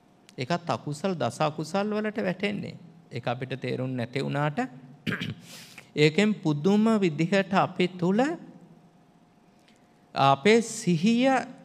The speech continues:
අඩු වෙන්න පටන් ගන්නවා ඒකට. සතිය කියලා කියන්නේ සිහිය අඩු වෙනවා.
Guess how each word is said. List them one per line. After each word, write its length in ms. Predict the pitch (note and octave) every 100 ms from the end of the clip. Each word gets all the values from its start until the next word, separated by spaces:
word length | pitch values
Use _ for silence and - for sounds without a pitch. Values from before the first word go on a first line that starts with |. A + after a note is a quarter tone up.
| - - - _ _ _ _
අඩු 260 | C3+ D3+ F3+
වෙන්න 260 | C#3+ A#2+ G#2+
පටන් 440 | G#2 F#2 F#2+ F#2+
ගන්නවා 380 | F#2 F2+ F2+ F2
ඒකට. 300 | F2+ F2+ - - _ _ _ _ -
සතිය 500 | - B2 A#2+ F3 F#3+
කියලා 260 | F#3 G3 G3
කියන්නේ 240 | F#3+ E3+
සිහිය 340 | C#3+ D3+ D#3 E3+
අඩු 240 | A#2 C#3
වෙනවා. 260 | B2+ F#2+